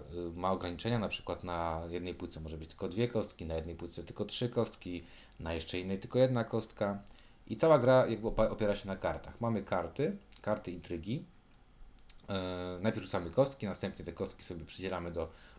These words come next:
poszczególnych lokacji. Każda lokacja nam pewne rzeczy daje. A to pieniądze, a to jakieś tam, e, możliwości dobierania kart intrygi, a to jakieś inne możliwości. Także każda,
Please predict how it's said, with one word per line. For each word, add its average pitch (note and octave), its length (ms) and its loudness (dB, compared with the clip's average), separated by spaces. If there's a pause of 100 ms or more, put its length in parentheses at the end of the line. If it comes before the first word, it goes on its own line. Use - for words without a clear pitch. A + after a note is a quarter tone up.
poszczególnych F2 500 -4
lokacji. B2 400 2
Każda F2+ 240 -2
lokacja F#2 300 -2
nam E2 100 -4
pewne F2 180 -4
rzeczy E2+ 220 -2
daje. D#2+ 280 0 (100)
A G#2 80 -2
to - 100 -4
pieniądze, G2 560 2 (380)
a G2 120 2
to G2 140 0
jakieś F2+ 280 -2
tam, E2+ 380 -2 (300)
e, F2 160 -2
możliwości F2+ 840 -2 (140)
dobierania F#2+ 520 -2
kart F#2+ 320 2
intrygi, E2+ 520 -4
a F#2 180 0
to F#2 340 0
jakieś F2+ 340 -4
inne F#2+ 300 -2
możliwości. F2 500 -6
Także F#2 200 -4
każda, G#2+ 340 2